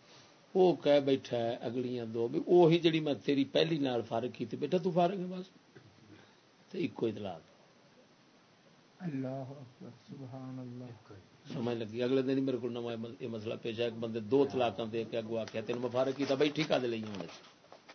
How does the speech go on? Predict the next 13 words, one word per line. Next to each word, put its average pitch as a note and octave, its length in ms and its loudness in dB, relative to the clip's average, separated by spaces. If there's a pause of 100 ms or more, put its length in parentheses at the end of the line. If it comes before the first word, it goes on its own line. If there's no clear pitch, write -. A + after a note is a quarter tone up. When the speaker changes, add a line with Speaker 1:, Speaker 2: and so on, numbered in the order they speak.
(1300)
Speaker 1:
میں A2+ 100 2
اتھے A#2 280 4
وہی B2 120 4
جواب G#2 300 -2
دیتا G#2+ 260 -4
ہے B2+ 60 0
بھی C3+ 120 0 (120)
وہ B2+ 140 4
جدوں B2 280 0 (100)
پہلیاں D3+ 300 2
دو C3 220 4
دتیاں D#3+ 380 2
سنا، A#2+ 240 -4